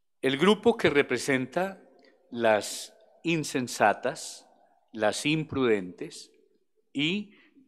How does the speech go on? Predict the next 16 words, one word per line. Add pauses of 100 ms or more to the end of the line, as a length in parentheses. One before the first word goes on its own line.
(120)
esos
cristianos
precisamente (340)
insensatos, (400)
imprudentes. (520)
Y
el
otro
grupo, (520)
los
que (360)
asumiendo
el
Evangelio (640)
estamos
llamados